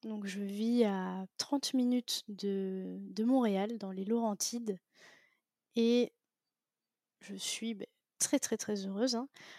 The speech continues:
J'ai déménagé en, en mai. C'était le trente et un mai, pour être plus précise.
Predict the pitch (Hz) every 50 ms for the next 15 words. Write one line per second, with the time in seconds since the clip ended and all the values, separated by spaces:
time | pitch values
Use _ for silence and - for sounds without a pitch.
0 | - - - - 202 202 196 196 196 196 196 196 196 185 185 208 208 208 208 202
1 | 202 202 208 202 202 220 233 233 220 202 196 190 190 190 190 190 190 - - -
2 | 247 247 233 208 196 208 220 - - - - - - - 175 - - - - -
3 | 269 247 - - 240 226 220 208 202 202 196 190 185 190 202 233 - _ _ _
4 | _ _ _ _ _ _ _ _ - 202 196 - - 233 - 226 202 - - 220
5 | 240 247 214